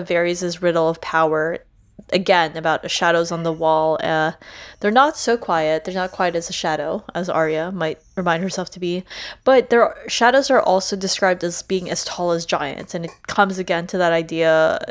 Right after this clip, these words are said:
tying it to Tyrion's story, right? When it comes to all these different players, uh, Melisandre and shadows, right? Um, you have this also irony, I think, of Varys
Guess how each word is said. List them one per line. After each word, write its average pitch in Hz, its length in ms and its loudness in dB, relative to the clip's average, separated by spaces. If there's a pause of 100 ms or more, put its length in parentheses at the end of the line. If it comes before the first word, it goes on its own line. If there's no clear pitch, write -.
(120)
tying 214 260 2
it 220 100 -2
to 240 80 0
Tyrion's 208 440 0
story, 165 280 -2
right? 156 240 -2
When 175 140 -6
it 180 80 -8
comes 185 240 -6
to 175 80 -4
all 175 180 0
these 175 200 -4
different 170 340 -8
players, 156 640 -8 (480)
uh, 160 220 -10
Melisandre 175 760 -2
and 156 140 -10
shadows, - 500 -10
right? 160 240 -2 (140)
Um, 160 380 0 (380)
you 208 100 2
have 262 100 4
this 262 160 0
also 202 380 2
irony, 190 440 2
I 240 60 2
think, 277 280 -2 (100)
of 170 360 0 (500)
Varys 214 500 2